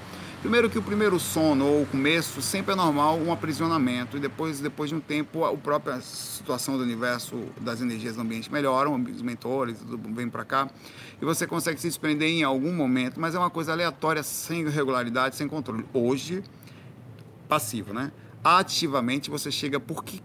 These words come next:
quer. A catalepsia projetiva, desculpe, pra mim é muito superior. Uma catalepsia projetiva bem feita, ativa, é muito superior a uma projeção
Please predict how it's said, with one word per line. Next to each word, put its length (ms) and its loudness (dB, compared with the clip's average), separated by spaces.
quer. 400 0
A 320 4
catalepsia 540 -4
projetiva, 420 -6
desculpe, 680 -6
pra 140 -2
mim 140 -4
é 60 -6
muito 220 -6
superior. 380 -10
Uma 140 2
catalepsia 460 -4
projetiva 580 -4
bem 400 0
feita, 640 -6
ativa, 680 2
é 60 2
muito 260 0
superior 300 -2
a 40 2
uma 60 0
projeção 480 -2